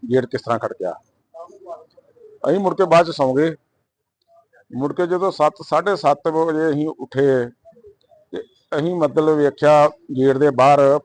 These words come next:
ਪੰਜ ਅਣਚੱਲੇ ਰੌਂਦ ਪਏ ਸੀ, ਜਿਹੜੇ ਗੇਟ ਦੇ ਵਿੱਚ ਪੰਜ ਰੌਂਦ ਆਰ ਪਾਰ ਕਰਕੇ ਲੰਘੇ ਸੀ। ਇੱਕ ਰੌਂਦ ਜਿਹੜਾ ਉਹ ਗੱਡੀ ਦੇ ਟਾਇਰ ਦੇ ਵਿੱਚ ਲੱਗਾ ਸੀ ਜਾ ਕੇ। ਤੇ ਉਸ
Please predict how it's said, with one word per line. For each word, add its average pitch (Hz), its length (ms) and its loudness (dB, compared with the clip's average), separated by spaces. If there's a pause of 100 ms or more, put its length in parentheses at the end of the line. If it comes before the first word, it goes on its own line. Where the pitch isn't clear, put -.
(120)
ਪੰਜ 139 240 0
ਅਣਚੱਲੇ 139 560 0
ਰੌਂਦ 120 240 0
ਪਏ 104 180 0
ਸੀ, 98 200 -6 (1040)
ਜਿਹੜੇ 196 360 4
ਗੇਟ 165 380 4
ਦੇ 180 160 4
ਵਿੱਚ 170 240 4 (120)
ਪੰਜ 151 280 2
ਰੌਂਦ 151 680 4 (800)
ਆਰ 143 240 2
ਪਾਰ 143 240 2
ਕਰਕੇ 135 300 -2
ਲੰਘੇ 123 320 -2
ਸੀ। 95 120 -12 (1400)
ਇੱਕ - 160 -12
ਰੌਂਦ 180 280 -2
ਜਿਹੜਾ 170 340 2 (240)
ਉਹ 160 200 -6
ਗੱਡੀ 147 200 -2
ਦੇ 160 120 0
ਟਾਇਰ 131 360 2
ਦੇ 139 120 2
ਵਿੱਚ 143 160 2
ਲੱਗਾ 101 260 -2
ਸੀ 98 120 -6
ਜਾ 95 120 -4
ਕੇ। - 140 -20 (1300)
ਤੇ 160 140 -14 (100)
ਉਸ 185 160 -10